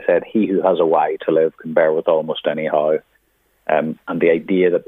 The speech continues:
if you know why you're doing what you're doing, you can put up with the tough stuff. Like when you race to the South Pole, you sign up to race to the South Pole. It's hard, it's cold, you get blisters, you're on your feet for sixteen hours a day, right? All the hardships there, but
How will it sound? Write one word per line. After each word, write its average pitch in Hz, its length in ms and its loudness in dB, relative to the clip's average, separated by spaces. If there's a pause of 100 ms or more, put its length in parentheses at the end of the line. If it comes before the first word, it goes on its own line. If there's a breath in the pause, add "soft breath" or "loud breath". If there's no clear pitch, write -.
if - 140 -10
you 101 100 0
know 95 120 2
why 85 280 2
you're 82 220 0
doing 80 240 0
what 82 160 -8
you're 85 140 -8
doing, 82 420 -2 (480)
you 87 80 -4
can 80 140 -6
put - 120 -2
up 76 160 2
with 73 140 -2
the - 140 -20
tough - 200 -2
stuff. 73 240 -2
Like 90 220 0 (300)
when 95 160 0
you 95 100 4
race 104 200 2 (120)
to 95 80 -8
the 92 140 -2
South - 280 0
Pole, 82 300 0
you 90 80 -4
sign 101 280 0
up 87 120 -6
to 85 100 -2
race 85 260 2
to 87 60 -2
the 78 120 -4
South 80 260 0
Pole. 78 320 0 (800 soft breath)
It's - 140 -4
hard, 82 540 2 (140)
it's - 140 -4 (120)
cold, 82 460 0 (360 loud breath)
you 85 60 -2
get 87 220 2
blisters, 80 560 0 (480 loud breath)
you're 92 180 4
on 85 120 2
your 82 120 -2
feet 82 240 -2
for 90 160 0
sixteen - 400 -4
hours 82 220 2
a 90 40 -4
day, 85 220 2
right? 85 220 2
All 87 220 2
the 87 60 0
hardships 80 600 -2
there, 85 500 2
but 85 180 0